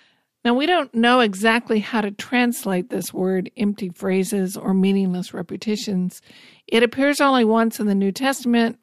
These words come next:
right here. Some argue that it means to babble or to chatter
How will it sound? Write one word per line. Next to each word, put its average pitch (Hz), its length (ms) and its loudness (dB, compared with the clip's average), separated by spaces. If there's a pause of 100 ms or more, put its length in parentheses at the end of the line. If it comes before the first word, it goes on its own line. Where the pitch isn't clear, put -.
(100)
right 208 240 0
here. 175 320 -8 (1600)
Some 262 380 0
argue 226 420 2
that 220 220 2
it 220 160 -6
means 208 340 0
to 196 140 -4
babble 220 520 2
or 190 100 -4
to 185 140 -6
chatter 214 760 -2